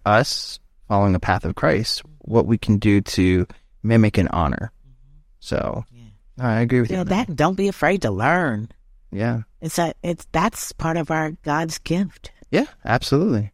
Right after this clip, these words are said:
Speaker 2: To learn, to grow, to give, to care.
Speaker 1: Yes.
Speaker 2: Um,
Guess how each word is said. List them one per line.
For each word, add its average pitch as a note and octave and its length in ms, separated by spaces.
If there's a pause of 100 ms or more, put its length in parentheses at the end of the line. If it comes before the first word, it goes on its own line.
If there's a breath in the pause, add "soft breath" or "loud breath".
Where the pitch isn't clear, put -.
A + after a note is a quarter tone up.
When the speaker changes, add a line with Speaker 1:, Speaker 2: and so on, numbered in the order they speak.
(140)
Speaker 2:
To E3 100
learn, E3+ 480
to - 120
grow, D#3 580 (100)
to D#3 120
give, D3 760
to D3+ 80 (100)
care. D3 580 (240)
Speaker 1:
Yes. F2+ 320 (1400)
Speaker 2:
Um, C#3 380